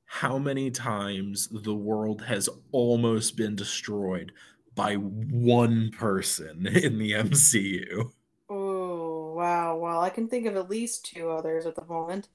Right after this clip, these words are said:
Speaker 1: I mean, Doctor Strange is certainly one of them. Uh, Spider-Man, absolutely. Um, I mean, Tony Stark almost brought about the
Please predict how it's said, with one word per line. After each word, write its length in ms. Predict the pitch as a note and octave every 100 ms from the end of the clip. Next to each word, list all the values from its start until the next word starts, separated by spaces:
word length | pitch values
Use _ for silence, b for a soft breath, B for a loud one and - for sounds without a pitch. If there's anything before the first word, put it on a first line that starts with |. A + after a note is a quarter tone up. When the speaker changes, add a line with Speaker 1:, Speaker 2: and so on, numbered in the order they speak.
| _ -
Speaker 1:
I 80 |
mean, 140 | B2 A#2
Doctor 400 | A#2 A#2 - G2+
Strange 340 | - G#2 G2
is 120 | G2 -
certainly 340 | G2+ F#2+ F#2+
one 220 | F#2 F#2+
of 160 | F#2 F#2
them. 500 | F#2+ F2+ F2+ F2+ F2+
Uh, 240 | - E2+ F2
Spider-Man, 1000 | - G#2 G2+ G2+ F#2+ F#2+ F#2 F#2+ F#2 - _ _ -
absolutely. 1160 | F2+ F2+ - F#2 F#2 F#2 F#2 F#2 F2 F2 F2 b b b b b b b -
Um, 720 | E2+ E2+ E2+ E2 E2 E2+ E2 _ _ _ _ _ _ _ _ _ - - -
I 40 | G#2
mean, 220 | G#2 F#2+
Tony 280 | - B2 C3
Stark 540 | A#2+ - A2+ A2+ - -
almost 640 | G#2 A#2+ A#2 A2 G2 G2
brought 360 | F#2 G2 G2 G2
about 560 | F#2+ F#2+ F#2 F#2 - - _ _ _ _ _ _ _ _
the 720 | F2 F#2 F#2 F2+ F2 E2+ E2